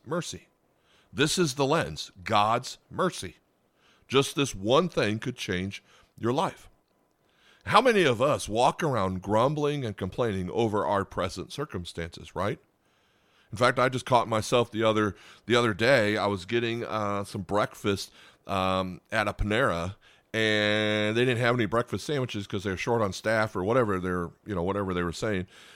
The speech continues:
But anyway, I couldn't get the sandwich I want, and I left grumbling and mumbling to myself, right? Right? We often are not satisfied with the things in our life, and so we try to do things on our own, right?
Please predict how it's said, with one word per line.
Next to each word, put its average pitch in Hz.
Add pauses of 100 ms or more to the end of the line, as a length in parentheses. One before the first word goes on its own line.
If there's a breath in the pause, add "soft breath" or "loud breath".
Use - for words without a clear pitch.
(100)
But 120
anyway, 123
I 107
couldn't 143
get 120
the -
sandwich 117
I 101
want, 120
and 104
I 104
left 110
grumbling 117
and 107
mumbling 117
to 95
myself, 80
right? 101 (960 soft breath)
Right? 123
We 131
often 165 (240 loud breath)
are 127
not 139
satisfied 117
with 107
the 107
things 135
in 104
our 101
life, 87
and 117
so 135
we 127
try 147
to 147
do 123
things 110
on 98
our 92
own, 82
right? 107